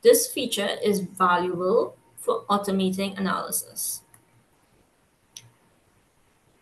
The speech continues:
S P S S, S P S S supports collaboration through its output files, allowing users to share analysis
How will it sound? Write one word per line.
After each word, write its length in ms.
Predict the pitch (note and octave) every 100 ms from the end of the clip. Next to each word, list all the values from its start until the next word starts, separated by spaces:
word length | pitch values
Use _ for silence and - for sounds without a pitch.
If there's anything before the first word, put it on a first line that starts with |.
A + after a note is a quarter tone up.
| -
S 160 | A3+ A3+
P 140 | -
S 120 | A3 -
S, 460 | A3 A3+ - - - _ _ -
S 220 | G#3+ A3+
P 240 | - B3 G#3
S 200 | A3 G3
S 200 | - -
supports 720 | A3+ - G3 F#3+ - - - _
collaboration 920 | - A3+ G3+ F#3+ G3 F#3+ F#3 F#3+ A3+ C4+
through 260 | A#3+ A3+
its 480 | - G3+ - - - - _ _ _ -
output 480 | G3 F#3 F#3 F#3 -
files, 640 | - - - - - - _ -
allowing 480 | G3+ F#3+ F#3 G3 A#3
users 560 | A#3+ G3 F#3 G3+ G3+
to 120 | - A3
share 400 | - G#3 G3 -
analysis 640 | G3 F3+ F#3+ G#3+ - -